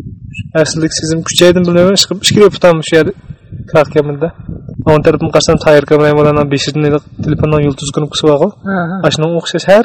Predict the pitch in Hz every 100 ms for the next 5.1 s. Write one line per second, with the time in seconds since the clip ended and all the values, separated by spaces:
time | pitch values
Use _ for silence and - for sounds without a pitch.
0 | - - 156 147 151 - 226 - - 175
1 | 156 - 151 - 147 - - - 147 147
2 | 139 - 139 135 - - - - - _
3 | _ - 147 139 147 156 147 - 156 147
4 | - 151 147 143 143 156 143 - - 147
5 | 139